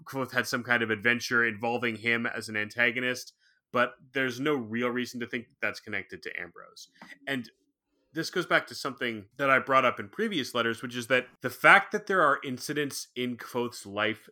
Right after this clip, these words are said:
that are not connected to the grander narrative of the Chandrian and the Emir serves to make the world feel more real and lived in, because not everything is about Kvothe,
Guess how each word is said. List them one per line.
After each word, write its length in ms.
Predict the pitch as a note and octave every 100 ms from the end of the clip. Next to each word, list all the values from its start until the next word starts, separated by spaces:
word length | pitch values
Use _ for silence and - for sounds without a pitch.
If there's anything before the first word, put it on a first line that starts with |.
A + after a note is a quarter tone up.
| B2
that 140 | A2+
are 100 | A2
not 380 | G#2 A2 B2+ -
connected 520 | A#2+ A2 A2 - G#2+
to 60 | G#2+
the 120 | G2+
grander 580 | F#2+ G2 G#2 G#2+ G#2 G2+
narrative 720 | F#2+ F#2+ G2+ G#2+ G#2 G#2 - -
of 180 | F#2
the 80 | F2
Chandrian 640 | F2 A#2+ A2+ G#2 G#2+ G2+
and 80 | F2+
the 100 | F2
Emir 460 | E2+ G2 G2+ G#2 G2+ -
serves 640 | - C3+ C3 C3 B2 - - _ G#2+
to 420 | A2 A2 G#2+ G2 - _ _ _ _ -
make 380 | G#2+ A#2+ C3 -
the 100 | A2+
world 400 | G2+ A2+ A2+ G#2
feel 380 | - A2+ A#2 A2
more 260 | G#2 G#2
real 380 | F#2 G2+ A2+ A2+
and 160 | G#2 F#2
lived 240 | G2 G2
in, 80 | A#2+
because 300 | G#2 A2 G2
not 280 | G#2+ A2+ -
everything 380 | G#2 G#2+ G#2 G#2+
is 140 | G2+
about 380 | F2+ F2 F2+ F#2+ -
Kvothe, 440 | - G2 G#2 B2+